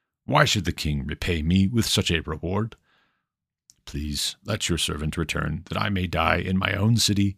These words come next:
near the grave of my father and my mother. But here is your servant Chimham. Let him go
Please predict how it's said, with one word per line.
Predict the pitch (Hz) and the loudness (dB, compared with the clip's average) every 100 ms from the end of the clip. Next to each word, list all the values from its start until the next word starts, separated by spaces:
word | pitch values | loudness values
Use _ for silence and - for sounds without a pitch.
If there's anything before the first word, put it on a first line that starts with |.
| - | -2
near | 113 | 0
the | 117 | 2
grave | 113 127 127 110 | 2 4 4 2
of | 101 | -2
my | 104 98 | 0 2
father | 95 98 98 | 2 2 2
and | 98 101 | -2 -2
my | 90 90 | 0 0
mother. | 80 80 82 80 _ _ _ _ - - - _ - | -2 -2 -6 -8 _ _ _ _ -20 -20 -20 _ -6
But | 87 | -4
here | 76 92 90 - _ _ | 0 0 -2 -8 _ _
is | 92 80 | -4 -2
your | 85 | 0
servant | - 78 76 - - _ _ | 0 0 -2 -4 -12 _ _
Chimham. | - 90 69 64 - _ _ _ _ _ _ - | 0 0 0 -4 -8 _ _ _ _ _ _ 0
Let | 135 147 107 | 2 4 2
him | 113 | 2
go | 95 82 82 | 2 -2 -6